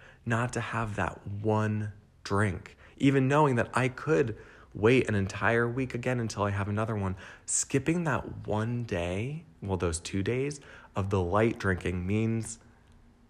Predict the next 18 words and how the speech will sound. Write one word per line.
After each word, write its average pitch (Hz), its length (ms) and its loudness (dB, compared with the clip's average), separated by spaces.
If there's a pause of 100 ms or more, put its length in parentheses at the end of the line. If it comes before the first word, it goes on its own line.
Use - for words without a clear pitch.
(400)
so 120 340 4
much 110 460 0
to - 160 -8
me - 400 -8 (380)
because 110 520 0 (880)
I 113 140 4
can't 107 480 -4 (1800)
be 104 160 4
sober 98 680 4
and 92 120 -2
have 87 360 -2
just - 380 -4
one. 92 540 -4 (420)
And 95 400 -2
being 107 260 -2
sober 113 480 0
is 92 220 -8
my 90 460 -6